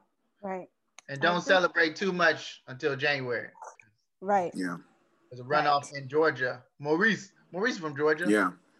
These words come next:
Speaker 3: Yeah, man. Hey, I'm, I'm got my eye on it 'cause, you know, I'm, I'm raised in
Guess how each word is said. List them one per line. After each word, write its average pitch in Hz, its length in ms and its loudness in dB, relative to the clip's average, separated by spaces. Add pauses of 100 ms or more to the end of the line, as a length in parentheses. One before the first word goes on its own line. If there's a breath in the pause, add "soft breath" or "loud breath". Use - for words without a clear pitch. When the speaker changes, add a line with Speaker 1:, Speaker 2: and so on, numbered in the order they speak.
(500 loud breath)
Speaker 3:
Yeah, 202 160 4
man. 185 360 -2
Hey, 92 360 2
I'm, 104 400 0
I'm 98 540 -2
got 98 200 2
my 98 120 0
eye 107 240 0
on 95 160 -4
it 92 80 -12
'cause, 92 220 -8
you 101 80 -6
know, 95 80 -6
I'm, 98 260 -4 (140)
I'm 90 180 -10 (1080)
raised 98 360 0
in 101 280 -4